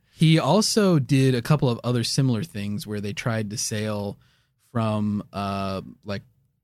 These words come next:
Morocco to, um, to the Americas, but the boat sank.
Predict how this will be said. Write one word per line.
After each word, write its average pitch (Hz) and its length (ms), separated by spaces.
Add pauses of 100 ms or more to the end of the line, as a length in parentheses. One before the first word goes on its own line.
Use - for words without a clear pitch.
(100)
Morocco 123 840 (600)
to, 104 720 (340)
um, 90 580 (1500)
to 139 80
the 120 100
Americas, 104 640 (1500)
but 117 100
the 113 60
boat 113 300
sank. - 500